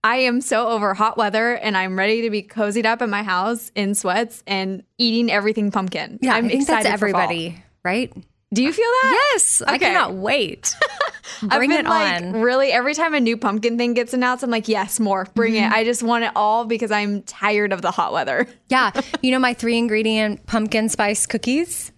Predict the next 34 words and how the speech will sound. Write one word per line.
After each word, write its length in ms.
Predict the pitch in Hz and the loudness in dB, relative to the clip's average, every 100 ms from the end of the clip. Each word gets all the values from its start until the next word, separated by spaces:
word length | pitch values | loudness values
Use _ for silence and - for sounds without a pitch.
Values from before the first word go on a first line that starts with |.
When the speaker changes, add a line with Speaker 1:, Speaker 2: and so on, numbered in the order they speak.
| _ | _
Speaker 1:
I 80 | 214 | 0
know, 220 | 208 214 | 2 2
but 80 | 330 | 4
I 60 | 302 | 2
need 140 | 240 220 | 0 -2
to 80 | |
try 260 | - 240 440 | -2 0 0
these. 120 | 294 226 | 0 0
Speaker 2:
Okay. 360 | 254 185 - - | 0 0 -4 -6
Yes. 420 | 214 - 190 - | -2 0 0 0
Now 160 | 226 208 | 2 2
let 120 | 240 | 2
me 100 | 254 | 2
think 420 | - 247 220 - 233 | 2 0 0 -4 -4
if 160 | - | 0
I 100 | 202 | 0
can, 240 | 202 190 185 - 370 | 0 0 -2 0 -2
<laughs> 260 | - - - | -4 -12 -2
uh, 480 | 214 208 180 - - 214 | 0 2 0 -4 -4 0
<laughs> 120 | 196 | 2
remember 420 | 269 247 233 233 226 | 2 4 4 2 2
the 120 | 233 | 0
three 300 | 208 214 190 | 0 0 0
ingredients. 580 | 202 196 185 156 160 - | 0 0 -2 -2 -2 0
So 80 | 226 | 2
you 120 | 220 | 2
need 140 | 214 | 0
a 60 | 208 | 0
can 300 | - 196 202 | 0 0 0
of 100 | 214 | -2
pumpkin, 560 | - 185 - 180 196 214 | -2 -4 -2 -2 -2 -2
like, 180 | 208 214 | -2 0
Speaker 1:
Okay. 100 | 196 | 0
Speaker 2:
puree. 460 | 196 185 175 226 | 2 2 0 -2